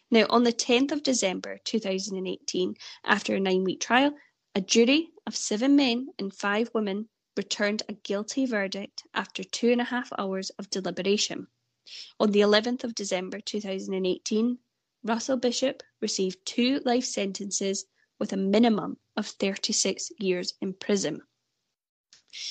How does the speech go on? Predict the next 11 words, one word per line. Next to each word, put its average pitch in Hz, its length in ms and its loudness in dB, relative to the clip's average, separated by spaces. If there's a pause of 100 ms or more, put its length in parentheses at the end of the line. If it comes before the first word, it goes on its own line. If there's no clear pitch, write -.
(140)
Now, 247 80 8
remember 285 420 6
earlier 277 320 2
when 240 140 -2
I 226 60 -2
mentioned 214 720 -2
that 202 300 -2
in 208 140 -2
the 208 160 -2
initial 254 400 -2
trial, 190 480 -4